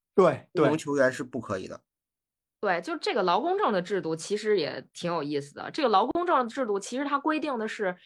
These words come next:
Speaker 3: 转会过来这个球员啊，就所谓的之，之前，脱欧之前这所谓的非欧盟球员，他必须是这项运动里边儿的精英。
Speaker 1: 对。
Speaker 3: 他怎么定义这个精英的？
Speaker 1: 好像什么国家队出场，什么
Speaker 3: 对。
Speaker 2: 国家队出场次数百分之七十五。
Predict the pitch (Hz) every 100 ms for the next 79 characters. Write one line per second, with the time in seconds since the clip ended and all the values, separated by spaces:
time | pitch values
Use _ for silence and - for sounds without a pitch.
0 | - _ - 208 175 285 247 220 240 196
1 | 175 175 196 160 - 165 190 180 143 180
2 | 165 - - 233 220 151 180 - 226 226
3 | 220 175 170 196 170 147 175 175 240 226
4 | 220 185 190 165 147 139 - _ _ _
5 | 277 285 285 285 311 302 233 165 143 _
6 | - 285 254 233 269 226 233 208 - -
7 | 170 180 165 226 233 220 214 - - 175
8 | 139 - 349 330 127 180 311 262 220 170
9 | 147 175 170 165 165 156 - - _ _
10 | _ _ _ _ _ _ _ - 151 147
11 | 175 233 196 220 240 175 - - 143 131
12 | 127 - 156 226 180 180 208 214 170 202
13 | 170 123 - 165 139 123 123 160 190 156
14 | 117 107